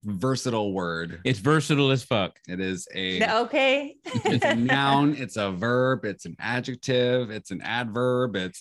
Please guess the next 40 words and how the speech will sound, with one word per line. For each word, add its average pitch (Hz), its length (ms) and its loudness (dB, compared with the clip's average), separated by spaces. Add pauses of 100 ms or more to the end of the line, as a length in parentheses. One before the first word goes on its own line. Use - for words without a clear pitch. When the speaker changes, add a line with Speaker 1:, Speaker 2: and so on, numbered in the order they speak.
Speaker 1:
<laughs> - 80 -2
Speaker 2:
It's, 147 560 2
uh, 143 40 2
an 123 340 4
exclama-, 135 540 2
what 151 100 4
do 170 40 6
they 175 80 4
call 165 260 2
it? 175 160 2
Uh, 110 300 2
interjection? 127 800 0
Speaker 1:
Interjection. 104 580 -2
Speaker 2:
Yeah. 110 320 4
Speaker 1:
Yeah. 98 220 -6 (180)
Mm-hmm. 98 80 0
Speaker 3:
Okay. 220 480 0
Speaker 2:
Uh, 262 60 -2 (440)
wh-, 120 120 2
what 160 180 4
profession 147 600 2
other 131 260 4
than 123 160 4
your 117 180 4
or-, 113 220 2 (320)
other 139 260 4
than 135 140 4
yours 120 400 6
would 101 100 -2
you 104 80 0
like 101 200 0
to 98 140 -2
attempt? 90 360 -4 (1300)
Speaker 3:
I 170 80 2
would 214 100 2
love 226 220 4
to 233 80 -4
be 240 160 2
a - 20 0
screenwriter. 180 960 0